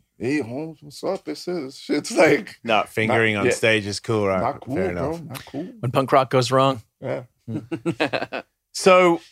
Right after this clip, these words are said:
Speaker 2: how did you find, to be an M M A fighter and then find, um, drag queen?
Speaker 1: Drag.
Speaker 2: How did you find that? How do you, how's this happen?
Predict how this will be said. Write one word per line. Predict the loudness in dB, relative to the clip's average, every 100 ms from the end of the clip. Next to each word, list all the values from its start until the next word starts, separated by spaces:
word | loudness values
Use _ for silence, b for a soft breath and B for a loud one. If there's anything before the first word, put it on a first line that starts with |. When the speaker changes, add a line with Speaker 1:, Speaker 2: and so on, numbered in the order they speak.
| _ _ _ _ -4
Speaker 2:
how | 2 2
did | 2
you | -2
find, | 2 4 4 2 -2 -10 -12 -12 -12 -8
to | -2
be | 2 4
an |
M | 4 2
M | 2
A | 0
fighter | 4 4 4 2
and | 0
then | -2 -4
find, | -4 0 2 2 0 -4 -10 _ _ _ _ -4
um, | 0 0 -2 -6 -6
drag | 0 2 2
queen? | -2 -4 -4
Speaker 1:
Drag. | -6 -8 -10 -14 _ _
Speaker 2:
How | 2 2
did | 2
you | -2
find | 0 -2
that? | -2 -4
How | 0
do | 0
you, | 0
how's | 0 -2
this | -2
happen? | -2 -4 -4